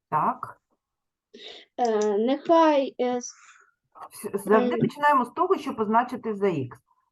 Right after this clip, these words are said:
Speaker 1: За другий тиждень, так?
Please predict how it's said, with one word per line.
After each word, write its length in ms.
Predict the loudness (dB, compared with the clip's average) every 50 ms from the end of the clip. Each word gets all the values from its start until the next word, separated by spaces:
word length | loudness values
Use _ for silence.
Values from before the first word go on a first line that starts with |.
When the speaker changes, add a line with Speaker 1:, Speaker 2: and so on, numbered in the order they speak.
| _ _ _ -16
Speaker 1:
За 500 | -14 -12 -4 2 6 6 8 6 6 4
другий 480 | 0 0 0 0 -2 -2 -4 -6 -8 -8
тиждень, 580 | -8 -8 -8 -8 -10 -10 -8 -8 -6 -6 -8 -6
так? 380 | -6 -6 -6 -6 -8 -12 -18